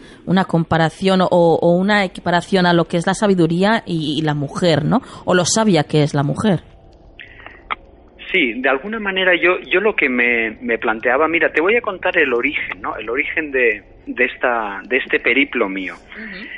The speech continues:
Speaker 2: Eh, el, el origen fue en el dos mil doce, recién publicada Las horas oscuras, yo por motivos de trabajo viajo a Madrid y me veo carteles en los árboles que anunciaban una exposición pictórica en el Museo Thyssen que se llamaba Heroínas.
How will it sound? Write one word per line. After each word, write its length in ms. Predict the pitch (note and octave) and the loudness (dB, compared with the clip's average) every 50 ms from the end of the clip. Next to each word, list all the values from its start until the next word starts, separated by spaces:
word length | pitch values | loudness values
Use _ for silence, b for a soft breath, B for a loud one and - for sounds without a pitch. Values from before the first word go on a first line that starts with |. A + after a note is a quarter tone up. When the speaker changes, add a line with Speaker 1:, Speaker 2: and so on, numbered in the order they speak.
| - - | -8 -6
Speaker 2:
Eh, 140 | - C3+ - | -4 -2 0
el, 200 | C3+ C3+ C#3 C3 - | 2 2 2 2 2
el 160 | C#3 C3+ C#3 | 2 2 2
origen 340 | D#3+ F3+ G#3+ G3+ - B3 G#3+ | 2 2 0 -2 -4 -6 -6
fue 320 | - - A3 G#3+ A3+ A3 - | -4 -2 0 0 0 0 -2
en 160 | C3 B2+ B2+ | -4 -4 -4
el 100 | B2+ A#2+ | -4 -2
dos 180 | B2 A#2+ - - | -2 -4 -4 -4
mil 160 | E3 F3+ F3+ | -6 -6 -4
doce, 400 | D#3+ F3+ F#3 - - E3+ F3 G3 | -4 -6 -6 -4 -2 -2 -2 0
recién 340 | F#3+ C#3 A2 - - C#3+ D3+ | 0 -2 -2 -2 -4 -4 -4
publicada 560 | - D#3 D#3+ C#3+ D3 C3+ - C#3+ C#3 C3+ C#3 C3+ | -4 -6 -4 -2 -2 -2 0 0 2 2 2 0
Las 180 | B2+ A#2+ - - | -2 -4 -6 -6
horas 220 | C3 B2+ - - | -6 -6 -6 -6
oscuras, 480 | A#2+ - - - E3 D#3+ D#3 D#3 D#3 - | -10 -10 -12 -10 -6 -4 -4 -4 -4 -4
yo 220 | A#2+ B2 C3 - | -6 -6 -6 -6
por 180 | - A#2 G#2+ G#2 | -4 -6 -6 -6
motivos 340 | G#2 G#2 - B2 C#3 C#3+ | -8 -10 -8 -8 -6 -4
de 100 | D#3 D3+ | -2 -2
trabajo 380 | - C3 C3 C3+ C3+ - - C3 | 0 0 0 0 0 -2 -4 -4
viajo 300 | B2 C3 C3+ - - D3+ | -2 -4 -4 -4 -4 -6
a 20 | C3+ | -4
Madrid 400 | B2+ A#2 A2+ C3+ D#3 D#3 C#3+ - - B B B B B B B B B B - | -6 -8 -6 -4 -4 -4 -6 -8 -14 B B B B B B B B B B -8
y 60 | A2+ | -4
me 120 | A2 A2 | 0 2
veo 140 | A#2+ D3+ E3+ E3 | 2 2 2 2
carteles 460 | - D3 B2+ - - D3 D3 C#3+ - - | 0 -2 0 0 0 0 0 -2 -2 -4
en 60 | B2+ A#2 | -6 -6
los 140 | A2 G#2 - | -6 -4 -2
árboles 380 | D3 D3+ D#3 B2+ A2 C3 D#3 - - | -2 0 0 0 0 0 -2 -4 -4
que 100 | - - | -4 -4
anunciaban 480 | G#2+ G#2 G#2 G2 F2+ - A#2+ B2 C#3 C#3+ | -4 -2 -4 -6 -4 -2 0 2 2 0
una 140 | C3 C3 C3+ | 0 -2 -2
exposición 600 | C3 B2+ - - A2+ G2 - G#2 - B2+ B2 B2+ - | -4 -4 -6 -6 -8 -8 -8 -8 -8 -8 -8 -8 -6
pictórica 600 | - A2 - - - - C#3 C3+ C3 A#2+ A#2+ A2 | -6 -6 -6 -4 -2 0 0 0 0 0 -2 -2
en 100 | G#2 G2+ | -2 -4
el 200 | F#2+ F#2 F2+ F2 | -6 -8 -10 -12
Museo 360 | E2 E2+ - - - A2+ A2 - | -16 -8 -6 -4 -2 -2 -4 -4
Thyssen 460 | - - D#3+ - - - B2 D#3 B B B B B B B B B B B - | -6 -8 -6 -4 -4 -6 -6 -6 B B B B B B B B B B B -10
que 80 | - F#3 | -10 -8
se 140 | - - E3+ | -4 -2 0
llamaba 340 | D3 C3 C3+ C#3+ D3+ D#3+ C#3+ | 0 2 2 2 2 2 2
Heroínas. 540 | A#2+ A2+ G#2 G2+ G#2+ G2+ G2 - - - | 2 2 0 -2 -2 -4 -6 -10 -14 -16